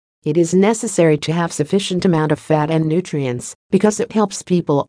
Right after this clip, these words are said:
to bring the burn to control and reduce over a period. Conclusion. It is necessary to consume a right meal in order to combat the diseases without compromising on the time frame in an effective way. It is widely recommended for people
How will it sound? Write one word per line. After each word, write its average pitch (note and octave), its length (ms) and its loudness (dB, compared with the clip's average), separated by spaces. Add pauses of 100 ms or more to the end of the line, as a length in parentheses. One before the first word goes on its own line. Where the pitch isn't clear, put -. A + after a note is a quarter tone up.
(120)
to F3+ 140 -2
bring G#3 240 2
the F3+ 80 0
burn F3 320 0
to E3+ 100 -6
control D#3+ 520 0
and C3+ 100 0
reduce D#3+ 360 0
over C#3+ 220 0
a C#3 80 -2
period. C3+ 560 0 (420)
Conclusion. E3+ 800 -2 (420)
It D3+ 140 0
is E3+ 160 2
necessary F#3+ 640 2
to C#3+ 140 -6
consume D#3 440 -2
a C3+ 60 0
right D3+ 320 0
meal C#3+ 380 -2 (180)
in E3 100 0
order F3+ 280 2
to F#3 160 -4
combat F3+ 460 0
the D#3+ 60 -4
diseases D3 640 -2
without C#3 380 0
compromising D3+ 760 0
on B2+ 140 -2
the C3+ 60 -2
time F3+ 340 -4
frame E3+ 360 0
in D3 100 0
an C#3 100 0
effective C#3 580 -4
way. C3 340 0 (440)
It D3+ 140 2
is F3 160 2
widely G#3 360 2
recommended C#3 600 2
for D3 160 0
people D3+ 480 0